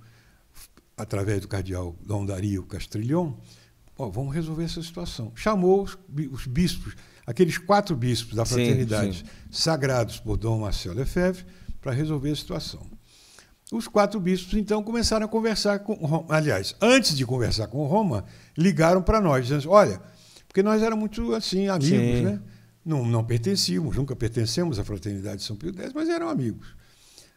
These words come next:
Speaker 1: Aí o Dom Felé ligou, ligou para mim e falou assim, "Olha, Roma tá querendo conversar com a gente." Aí eu fui e conversei com Dom... Aí nós tínhamos um bispo, Dom Licínio Rangel,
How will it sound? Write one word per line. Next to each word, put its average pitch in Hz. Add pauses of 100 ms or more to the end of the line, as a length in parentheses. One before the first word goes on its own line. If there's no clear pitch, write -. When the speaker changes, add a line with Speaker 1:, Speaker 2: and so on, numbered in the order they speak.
Speaker 1:
Aí 320
o -
Dom 135
Felé 185
ligou, 196 (320)
ligou 139
para 190
mim 180
e 196
falou 180
assim, -
"Olha, 110 (160)
Roma 147
tá 180
querendo 196
conversar 202
com 240
a 226
gente." 175 (1120)
Aí 165
eu 202
fui 202
e -
conversei 208
com 123
Dom... 135
Aí 165
nós 131
tínhamos 147
um 220
bispo, 175 (320)
Dom 113
Licínio 165
Rangel, 120